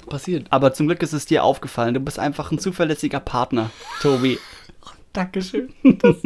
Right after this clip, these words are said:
Speaker 1: uh, wenn ihr sehen könntet, was mir jetzt passiert ist.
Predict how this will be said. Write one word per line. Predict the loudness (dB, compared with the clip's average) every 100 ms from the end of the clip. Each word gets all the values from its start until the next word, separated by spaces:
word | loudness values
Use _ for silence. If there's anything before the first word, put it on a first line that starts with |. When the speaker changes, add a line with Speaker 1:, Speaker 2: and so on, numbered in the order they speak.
| -4 -4 -10 -16 -14 -16 -20 -20 -20 _
Speaker 1:
uh, | 4 6 6 2 -16 _ _
wenn | -2 0
ihr | 0
sehen | 2 0
könntet, | 2 0 0 -2
was | -4
mir | 0
jetzt | 0 0
passiert | -2 2 2 2
ist. | -2